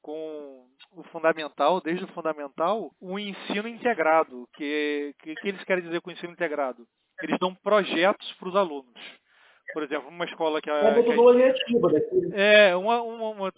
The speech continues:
Speaker 1: uma escola que a gente visitou, eles davam um projeto assim, a, acho que o primeiro, como se fosse a sexta série ou quinta série da gente,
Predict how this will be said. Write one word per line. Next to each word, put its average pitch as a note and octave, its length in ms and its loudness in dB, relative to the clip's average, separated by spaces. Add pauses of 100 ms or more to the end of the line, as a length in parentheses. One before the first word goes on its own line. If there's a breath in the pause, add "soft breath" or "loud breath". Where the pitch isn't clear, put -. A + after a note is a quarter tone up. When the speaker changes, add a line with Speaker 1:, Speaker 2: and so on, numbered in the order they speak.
Speaker 1:
uma E3+ 300 -10
escola E3+ 280 -4
que - 80 -12
a E3+ 60 -4
gente D#3+ 180 -6
visitou, D3+ 580 -6 (320)
eles E3+ 260 -6
davam E3+ 260 -2
um F3+ 40 -18
projeto F3 440 -2
assim, E3 320 -10
a, D3+ 260 -4
acho C#3+ 140 -12
que E3 60 -18
o D3+ 320 -12
primeiro, E3+ 480 -8
como E3 180 -20
se - 80 -20
fosse F#3 380 -8
a D#3+ 720 -4 (120)
sexta G3+ 300 -4 (100)
série D3 320 -4
ou C#3 80 -14
quinta E3 320 -16 (100)
série C#3+ 200 -6
da C3+ 140 -6
gente, C3 480 -14